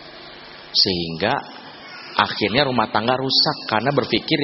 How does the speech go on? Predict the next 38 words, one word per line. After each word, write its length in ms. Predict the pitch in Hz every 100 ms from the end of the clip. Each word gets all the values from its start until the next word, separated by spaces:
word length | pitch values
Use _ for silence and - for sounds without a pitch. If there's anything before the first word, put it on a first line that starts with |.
| 117
yang 80 |
penting 320 | 101 104 165 156
saya 320 | - 151 120
jalankan 240 | 113 123
sunnah 240 | - 123 113
Rasul. 320 | 139 143 135
Sunnah 340 | - 135 170
kok 140 | - 139
nggak 180 | 110 110
ada 60 | 120
ilmunya, 400 | 127 123 117 151
malah 320 | 139 127 -
nggak 240 | 104 104
ada 40 | 107
manajemennya, 720 | 107 110 104 107 113 - -
rusak. 360 | - 180 - - - - - - - - - - - -
Makanya 320 | 101 104 123 131
saya 160 | 120 127
sempat 400 | 127 113 135 110
bikin 400 | 95 110 101 101
seminar. 640 | - 101 85 98 120 131 139 - - - - -
Waktu 240 | 95 - 98
itu 120 | 143
udah 80 | 123 95
banyak 260 | 104 123
permintaan, 640 | - 110 107 101 85 123 135
tapi 260 | 104 143 123
akhirnya 320 | 107 107 120
saya 180 | 127 123
mikir 260 | 110 - 90
ulang. 640 | 95 107 104 87 78 - - - - - - - -
Ya, 160 | 95 110 -
judul 240 | 104 98
seminarnya 480 | 98 95 95 92 110
Satu 320 | 123 101 107
Atap 400 | - 95 117 -
Dua 160 | 107 90
Cinta. 400 | - 90 85